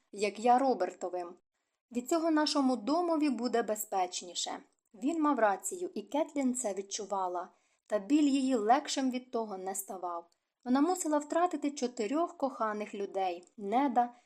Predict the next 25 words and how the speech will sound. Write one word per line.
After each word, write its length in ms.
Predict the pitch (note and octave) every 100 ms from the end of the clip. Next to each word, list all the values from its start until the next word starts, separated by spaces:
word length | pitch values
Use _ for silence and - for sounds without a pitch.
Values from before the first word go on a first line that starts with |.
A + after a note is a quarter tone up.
| _ -
обох 340 | G#3 D4 C#4+
дівчат, 580 | F#3 G3 - - D4 D4+ -
її 240 | G#3+ A3
любого 360 | B3+ E4 C#4+ C4+
синочка 540 | C4+ A#3+ A3+ A3 -
Брана. 600 | F#3+ F3+ F#3+ F3+ F3 - - _ _ _ _
Тільки 360 | - A#3+ - B3
Роб 220 | C4+ C4+
та 140 | B3+
малий 340 | A#3+ C4 C#4 C#4
Рікон 380 | D#4 D4 G#3 F#3
залишалися, 800 | F#3+ F#3+ G3 G3 F#3 F#3 - F#3
аби 180 | G3 F#3
втішити 540 | F3+ B3 B3+ A#3+ A#3
її. 500 | F#3+ - - - - _ _ _
У 80 | A3+
велетенській 760 | G3+ G#3+ B3 E4 E4+ E4 - C#4
і 40 |
похмурій 580 | C4 B3+ B3 A#3+ A#3+ A3
Зимосічі 680 | A3 G3 F#3+ - D#4 D4+ C#4+
вона 240 | C#4 C4+
відчувала 560 | C4 B3+ B3+ B3 B3 B3
самотність 680 | A#3+ A3+ A3+ A3+ G#3 A3
уже 260 | F#3 F3+ G3+
зараз. 640 | F#3 F#3 - - - -